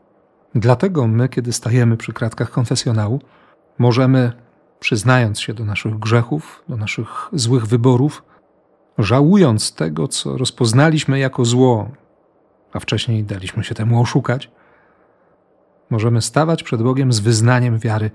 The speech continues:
"Tak, Ty mnie rodzisz na nowo, potrzebuję Twojego życia, potrzebuję Twojej łaski, która jest cenniejsza niż wszystko, co mogę zdobyć własnymi rękami.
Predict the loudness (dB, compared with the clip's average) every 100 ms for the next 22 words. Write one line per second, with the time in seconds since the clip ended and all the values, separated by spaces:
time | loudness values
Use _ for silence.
0 | -10 _ -6 -4 -4 -10 _ _ 2 4
1 | 4 2 2 0 -2 -4 -6 -4 -4 -4
2 | -4 -6 -2 -2 0 0 0 0 4 4
3 | 4 0 0 -6 -12 -20 _ _ _ -4
4 | -2 2 2 6 4 4 2 2 4 2
5 | 0 -4 -10 -10 -8 -6 -6 -8 _ -14
6 | -14 _ _ 0 2 4 4 4 4 2
7 | 0 -4 -6 -8 -20 _ _ _ 0 0
8 | 0 0 2 2 -4 -4 0 2 4 2
9 | 0 2 2 2 0 -2 -6 -8 _ _
10 | -6 -4 0 0 -2 -4 -8 -10